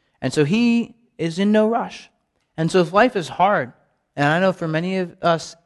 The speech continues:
it can be, and it is, and it's just a, a constant day by day, can I put one foot in front of the other? You know what that is called? That's called faith. That's called great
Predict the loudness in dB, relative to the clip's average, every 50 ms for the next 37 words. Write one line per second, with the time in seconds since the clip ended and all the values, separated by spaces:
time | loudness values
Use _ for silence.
0 | _ _ -14 -14 -12 -8 -6 -6 -6 -6 -6 -10 -14 -16 _ _ _ -8 -6 -6
1 | -6 -6 -6 _ -6 -6 -6 -8 -12 -18 -20 _ _ _ _ _ _ -4 -4 -4
2 | -4 -4 -8 -8 -4 -6 -6 -4 -2 -2 -2 -2 -4 -6 -14 -8 -4 -2 0 0
3 | -2 -4 -10 -8 -8 -8 -8 -10 _ _ _ _ _ _ _ -12 -2 2 4 4
4 | 4 6 4 4 4 4 4 4 4 2 0 -2 -2 -2 -2 0 -2 -2 2 2
5 | 2 0 0 -4 -4 -4 -4 -4 -4 -4 -4 -4 -2 0 0 0 0 -2 -2 -4
6 | -4 -2 0 0 0 0 -2 -4 -2 0 2 2 2 0 -4 -14 _ _ _ _
7 | _ _ _ _ _ _ -16 -16 -10 -6 -6 -6 -6 _ -6 -6 -6 -6 -10 _
8 | _ _ _ _ _ _ _ _ _ _ _ _ _ _ _ _ _ -2 -2 0
9 | 4 4 4 4 4 0 -6 -8 -6 -4 -2 -2 -2 -2 -6 -10 -18 -20